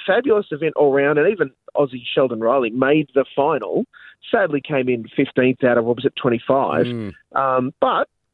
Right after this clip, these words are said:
Speaker 1: yeah, did us proud, and, and it was a tough, it was a tough race. I mean,
Speaker 2: Yep.
Speaker 1: did you see Norway's entry?
Speaker 2: Uh, no, no, that I didn't. I didn't see all of it. What did Norway do?
Speaker 1: Uh, they had this weird kind of yellow-headed wolf with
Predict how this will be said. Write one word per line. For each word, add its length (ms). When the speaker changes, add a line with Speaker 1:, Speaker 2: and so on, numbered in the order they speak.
Speaker 1:
yeah, 220
did 160
us 120
proud, 340
and, 200
and 220
it 60
was 140
a 60
tough, 300
it 60
was 120
a 80
tough 300
race. 320
I 60
mean, 100
Speaker 2:
Yep. 120
Speaker 1:
did 160
you 140
see 380
Norway's 460
entry? 260
Speaker 2:
Uh, 240
no, 200
no, 200
that 200
I 100
didn't. 240
I 100
didn't 220
see 240
all 300
of 80
it. 120
What 100
did 140
Norway 340
do? 260
Speaker 1:
Uh, 160
they 200
had 160
this 200
weird 640
kind 240
of 140
yellow-headed 960
wolf 420
with 200